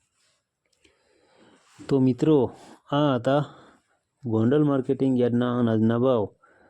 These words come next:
તો મિત્રો, જો તમારે ગોંડલ માર્કેટિંગ યાર્ડના અનાજના ભાવ એ તમારે દરરોજને માટે અમારી YouTube ચેનલ દ્વારા સાંભળવા માંગતા હોય તો અમારી YouTube ચેનલને સબસ્ક્રાઇબ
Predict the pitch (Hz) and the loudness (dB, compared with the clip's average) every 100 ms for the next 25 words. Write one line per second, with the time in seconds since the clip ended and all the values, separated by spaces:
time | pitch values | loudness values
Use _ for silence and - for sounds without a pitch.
0 | _ _ _ _ - 110 113 113 147 117 | _ _ _ _ -4 -2 -2 0 0 0
1 | 98 - - - 135 147 143 131 135 131 | -4 -12 -20 -6 -2 -2 0 -2 0 -2
2 | 117 113 135 147 135 127 123 131 123 120 | -2 -4 -2 -2 -4 -6 -8 -6 -4 -4
3 | 117 123 120 120 113 110 113 120 120 98 | -4 -6 -6 -6 -4 -4 -4 -2 -2 -4
4 | _ _ _ - 117 110 110 101 107 117 | _ _ _ -14 -6 -2 -2 -2 0 2
5 | 147 147 143 131 127 131 120 120 131 147 | 2 2 0 0 -2 -4 -2 -2 0 0
6 | 131 131 127 123 120 120 117 117 117 113 | 0 -2 -4 -4 -4 -4 -2 -4 -4 -6
7 | 110 110 113 113 110 - 120 135 123 - | -6 -2 -2 -2 -6 -6 -2 -2 -2 -6
8 | _ _ _ 110 113 127 147 127 123 123 | _ _ _ -10 -4 0 0 2 0 -2
9 | 117 127 117 117 113 117 113 - 110 | -6 -4 -2 -2 -4 -8 -16 -12 -12